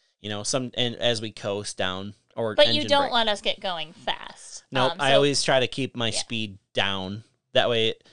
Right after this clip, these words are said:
Speaker 1: because it can get out of hand because you're so heavy, and especially on a steeper grade. So that's one thing to, you have to manage your speed.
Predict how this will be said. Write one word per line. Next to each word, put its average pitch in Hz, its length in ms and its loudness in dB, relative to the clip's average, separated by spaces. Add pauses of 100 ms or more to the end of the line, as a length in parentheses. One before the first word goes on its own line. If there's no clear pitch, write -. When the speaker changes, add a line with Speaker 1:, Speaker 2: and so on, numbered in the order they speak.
(200)
Speaker 1:
because 120 260 0
it 127 100 -4
can 131 240 2
get 120 180 0
out 110 220 2
of 92 60 -6
hand 117 360 -6 (880)
because 131 240 0
you're 113 80 -4
so 135 220 4
heavy, 120 480 0
and 113 100 -6
especially 110 340 -4
on 104 140 -4
a 98 60 -8
steeper 95 320 -10
grade. 64 360 -8
So 85 280 -6 (480)
that's 120 200 -6
one 117 160 -2
thing 107 200 -6
to, 101 200 -8 (600)
you 120 100 -8
have 120 200 0
to 117 60 -10
manage 104 440 -2
your 95 80 -12
speed. 90 400 -10